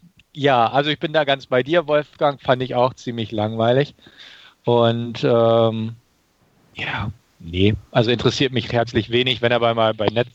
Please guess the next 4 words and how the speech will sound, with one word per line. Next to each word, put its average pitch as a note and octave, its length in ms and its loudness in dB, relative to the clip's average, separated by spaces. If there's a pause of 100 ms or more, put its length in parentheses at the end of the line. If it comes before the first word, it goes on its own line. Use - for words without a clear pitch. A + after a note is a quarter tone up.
(180)
Netflix A#2+ 360 -4
auftaucht, G#2+ 520 -2
okay. D3 340 -2 (460)
Aber G#2+ 720 2